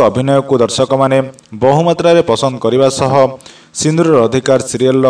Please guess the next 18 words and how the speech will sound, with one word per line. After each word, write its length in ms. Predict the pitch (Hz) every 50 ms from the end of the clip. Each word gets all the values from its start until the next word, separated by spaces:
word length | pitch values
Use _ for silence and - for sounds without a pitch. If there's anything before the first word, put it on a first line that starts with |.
| 123 131 -
କାହାଣୀକୁ 380 | 113 113 123 131 139 135 - 135
ମଧ୍ୟ 240 | 135 135 127 135 131 135 139 131 127 - - _ _ -
ବହୁମାତ୍ରାରେ 600 | 110 123 135 151 156 170 165 165 170 170 170 170 156 135
ପସନ୍ଦ 260 | 120 - - 165 165 151
କରୁଥିଲେ। 440 | 139 113 113 110 123 123 131 139 123 - 123 - _ - - - _ _ _ _ _ _ _ -
ଏହି 180 | 151 160 180 185 165 -
ସିରିଏଲରେ 480 | - 131 123 131 131 135 127 135 135 135 135 135 131 _ _ _ _ _ _ _ _ _ _ _ _ _ _
ଇତି 400 | 135 139 139 139 139 - 190 190 180 147 127
ଏବଂ 240 | 120 117 131 135 131 131 131 131 131 - - 117
ଆରବଙ୍କ 360 | 127 135 135 139 139 135 139 135 113
ଯୋଡ଼ିକୁ 340 | 117 117 127 131 127 131 127 127 117 117
ଦର୍ଶକମାନେ 600 | 107 - - 131 127 - 135 131 135 131 135 131 131 127 123 - _ - 104 113
ବହୁମାତ୍ରାରେ 560 | 123 139 165 170 180 170 175 175 175 170 170 160 131
ପସନ୍ଦ 240 | 113 - - 160 165 151 127
କରୁଥିଲେ, 380 | 110 113 107 127 120 127 139 127 - 131 - - _ _ _ _ _ _ -
କିନ୍ତୁ 380 | 135 135 139 135 135 143 139 135 135 131 135 131 - - - _ _ _ -
ନୀଳାଖି 340 | 131 143 160 170 - 170 170 139
ପାତ୍ରଙ୍କ 340 | 123 113 - 135 135 131